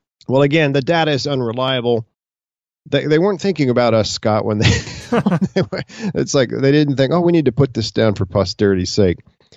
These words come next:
Uh, the total casualties for British regulars fighting in the Revolutionary War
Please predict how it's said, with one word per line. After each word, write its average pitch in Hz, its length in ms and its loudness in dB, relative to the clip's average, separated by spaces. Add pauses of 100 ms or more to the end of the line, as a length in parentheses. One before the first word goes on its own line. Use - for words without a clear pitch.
(600)
Uh, 180 400 4 (240)
the 196 100 -2
total 302 320 0
casualties 190 580 0
for 151 120 -2
British 135 420 0
regulars 117 680 -4
fighting 139 400 2
in 131 60 2
the 120 80 2
Revolutionary 120 640 2
War 107 540 2